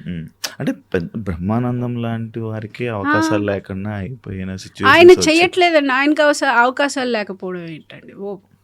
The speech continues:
Speaker 2: ఆయన చెయ్యట్లేదు. ఆయన he's taken a, ఒక మెల్లగా నాకు ఇష్టమైతే చేస్తాను మైండ్సెట్‌లో ఉన్నారు.
Speaker 1: ఉమ్, ఉమ్, ఉమ్.
Speaker 2: ఆయన he doesn't want to push himself ఇంకా.
Speaker 1: ఓకే.
Speaker 2: ఇప్పుడు ఫ-, ఫిజికల్‌గా కూడా ఆయన కొంచెం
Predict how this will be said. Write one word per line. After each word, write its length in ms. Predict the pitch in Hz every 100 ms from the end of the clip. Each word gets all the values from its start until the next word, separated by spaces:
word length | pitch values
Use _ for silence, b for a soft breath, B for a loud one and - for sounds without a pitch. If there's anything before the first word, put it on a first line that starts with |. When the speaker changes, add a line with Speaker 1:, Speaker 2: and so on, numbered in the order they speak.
| _ -
Speaker 2:
ఆయన 320 | 160 214 349
చెయ్యట్లేదు. 680 | 370 339 320 302 - 208 175
ఆయన 340 | 139 165 311 381
he's 300 | 277 277 -
taken 460 | 254 262 262 277 254
a, 40 |
ఒక 300 | 202 220 220
మెల్లగా 480 | 220 220 247 269 277
నాకు 220 | 233 208
ఇష్టమైతే 560 | 202 - 254 254 247 247
చేస్తాను 600 | 226 214 - 208 208 208
మైండ్సెట్‌లో 580 | 196 190 208 262 262 294
ఉన్నారు. 540 | 220 190 175 151 -
Speaker 1:
ఉమ్, 100 | 98 78 90
ఉమ్, 120 | 82 -
ఉమ్. 80 | - - -
Speaker 2:
ఆయన 180 | 277 415
he 280 | 320 262 302
doesn't 340 | 269 269 302 302
want 180 | 269
to 80 | 262
push 420 | - 247 - 254
himself 460 | 226 202 185 160 -
ఇంకా. 280 | 123 117 - _ _ - 92
Speaker 1:
ఓకే. 160 | 82 _ _ _ -
Speaker 2:
ఇప్పుడు 320 | 175 294 311
ఫ-, 200 | 262 247
ఫిజికల్‌గా 640 | 240 247 269 294 294 277
కూడా 320 | 269 269 277 302
ఆయన 260 | 247 233
కొంచెం 420 | 226 220 220 226